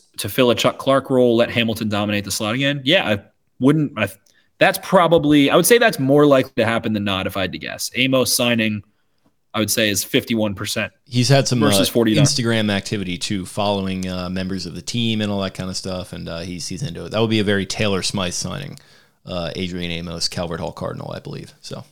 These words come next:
Speaker 1: Most certainly would be. Ben Rose in the comments here. Love to see you, Ben.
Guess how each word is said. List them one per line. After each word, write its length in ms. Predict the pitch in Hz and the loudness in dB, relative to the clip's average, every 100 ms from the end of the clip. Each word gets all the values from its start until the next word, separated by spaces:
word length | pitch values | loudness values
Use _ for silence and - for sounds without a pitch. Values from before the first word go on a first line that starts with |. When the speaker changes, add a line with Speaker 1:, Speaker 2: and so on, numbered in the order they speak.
| _ _ _ _ _ _ _ _ - 107 _ _ | _ _ _ _ _ _ _ _ -20 -20 _ _
Speaker 1:
Most 320 | 117 120 110 - | 0 2 2 0
certainly 340 | 113 107 101 | 0 0 -2
would 240 | 98 98 | -2 -2
be. 160 | 95 95 | -2 -2
Ben 300 | 95 143 143 | 4 4 6
Rose 520 | 135 135 139 143 139 | 8 8 6 2 -2
in 180 | - 139 | -4 -4
the 80 | 131 | -2
comments 420 | - 120 120 117 | 0 2 2 2
here. 180 | 139 127 | 2 4
Love 180 | 117 113 | 4 2
to 60 | |
see 140 | - 117 | 0 0
you, 80 | 110 | 2
Ben. 340 | 110 113 | 2 2